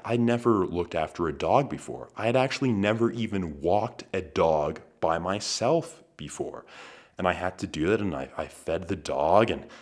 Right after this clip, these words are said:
that the dog stayed at my house. And it was neat. Obviously, it was just such a small snapshot of what being a dog owner is and what having a being depend on you is. But it was a, a really neat and great experience for me.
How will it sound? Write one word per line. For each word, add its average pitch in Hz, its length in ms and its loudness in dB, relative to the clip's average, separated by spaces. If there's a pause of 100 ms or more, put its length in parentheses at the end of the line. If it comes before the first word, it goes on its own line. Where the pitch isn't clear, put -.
(180)
that - 140 -4
the 87 60 -4
dog 76 360 -4
stayed 76 260 -2
at 80 80 -2
my 92 120 0
house. 78 340 -2
And 95 80 2
it 98 40 0
was 104 260 2 (260)
neat. 123 260 2
Obviously, 85 880 2
it 78 80 -2
was 69 280 -6 (260)
just - 280 -8
such - 300 0
a 71 120 -2
small 80 520 2
snapshot 73 720 2
of 85 160 0
what 73 160 -2
being 78 240 -6
a 71 40 -4
dog 73 380 0
owner 78 340 0
is 82 260 0
and 87 100 0
what 78 120 -2
having 82 360 -4
a 69 40 -10
being 90 540 -4
depend 120 640 0
on 76 240 -2
you 69 140 -8
is. 71 420 -4 (400)
But 104 140 0
it 113 40 6
was 110 240 4
a, 101 260 -2
a 101 100 4
really 120 920 2
neat 92 640 -2
and 82 360 -6
great 90 460 -2
experience 87 640 -2
for 87 300 -4
me. 73 460 -6